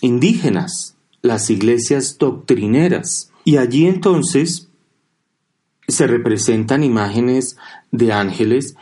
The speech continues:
y esto con este fin. Era un fin de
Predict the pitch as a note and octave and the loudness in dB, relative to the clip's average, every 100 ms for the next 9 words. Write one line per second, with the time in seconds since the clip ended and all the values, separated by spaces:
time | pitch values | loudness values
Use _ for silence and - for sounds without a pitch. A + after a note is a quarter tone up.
0 | - _ C3 C3 B2 - E3 E3+ - A#2 | -20 _ 0 0 0 -2 -2 -2 -2 0
1 | A2 A2 - - B2 A#2+ - D3 G#3+ A3+ | 2 -2 -4 0 0 0 -2 0 2 2
2 | - - _ _ _ _ _ C3+ B2 C3 | 0 -8 _ _ _ _ _ 0 2 2
3 | D3+ D3+ D3+ _ _ _ _ - D3 C#3+ | 2 0 -6 _ _ _ _ 0 2 4
4 | C#3+ C#3 D3 - _ _ _ - - D#3 | 2 0 -4 -10 _ _ _ -8 0 4
5 | C#3+ D3 D#3+ - _ _ _ _ _ C3+ | 4 2 -2 -10 _ _ _ _ _ 0
6 | C3 B2 A#2 A2 G#2+ | 2 4 2 0 -2